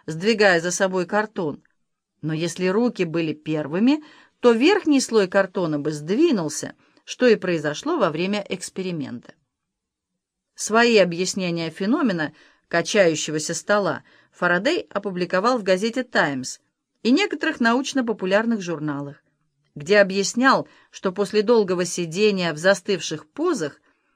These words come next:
мышцы заставляли пальцы и руки непроизвольно подергиваться, приводя стол в движение. При этом, чувствуя качание,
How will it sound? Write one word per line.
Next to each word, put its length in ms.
мышцы 720
заставляли 640
пальцы 540
и 40
руки 440
непроизвольно 800
подергиваться, 840
приводя 480
стол 400
в 120
движение. 640
При 180
этом, 580
чувствуя 480
качание, 680